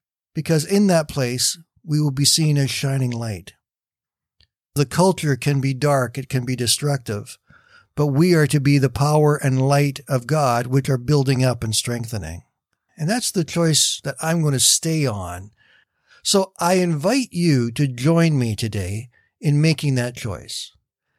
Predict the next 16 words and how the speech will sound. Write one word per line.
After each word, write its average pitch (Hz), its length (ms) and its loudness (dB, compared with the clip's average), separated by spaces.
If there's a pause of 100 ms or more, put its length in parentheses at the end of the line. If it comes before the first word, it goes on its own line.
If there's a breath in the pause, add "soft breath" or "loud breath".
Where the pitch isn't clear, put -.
(380)
Choose 156 680 2 (160)
to 165 120 -4
not 160 420 0
be 131 400 -4
a 151 80 -2
complainer. 139 760 -2 (1080)
Choose 156 800 2
to 156 100 0
look 147 300 2
for 147 180 -2
the 131 120 0
good 127 440 2
and 123 300 -4
not 131 260 0
the 123 100 -4
bad. 104 520 -8